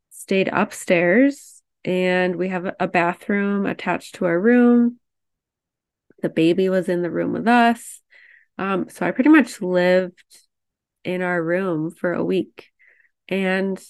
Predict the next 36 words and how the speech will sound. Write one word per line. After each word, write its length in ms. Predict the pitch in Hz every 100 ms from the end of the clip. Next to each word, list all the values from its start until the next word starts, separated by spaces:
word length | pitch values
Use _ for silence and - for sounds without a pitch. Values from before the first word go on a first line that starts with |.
| _ _ _ _ -
I 120 | 185
think 340 | - 180 175
that 140 | 202 190
it, 260 | 180 175 - _ _ _ _ -
it 160 | 180 175
did 220 | 170 160
feel 240 | - 190
good. 380 | 190 240 240 233
It 180 | 180 -
felt 300 | 196 175 190
very 320 | 180 185 185
restorative. 1040 | 180 180 - 214 214 208 208 208 208 208 - _ _ _ _ _ -
Um, 560 | 175 175 175 175 185 _ _ _ _ _ _
it 120 | 190
was 160 | 180 214
kind 240 | - 208
of 60 | 202
like 240 | 185 175 -
a 120 | 185
whole 240 | 190 185
new 180 | 180 175
world 440 | 220 277 262 262
going 340 | 254 226 233 226
down 260 | 226 220
the 60 | 220
stairs 760 | 226 208 202 202 208 202 - _
a 100 | 196
week 320 | 196 208 202
later 540 | 196 196 196 196 196 196
and, 300 | 180 175 175 _ _ _ _ _ _ _ _ _ _ -
and 180 | 208
all 200 | 202 196
of 80 | 208
that 260 | 190 196 -
stuff. 480 | - - 202 190 -
So, 580 | - 214 208 208 208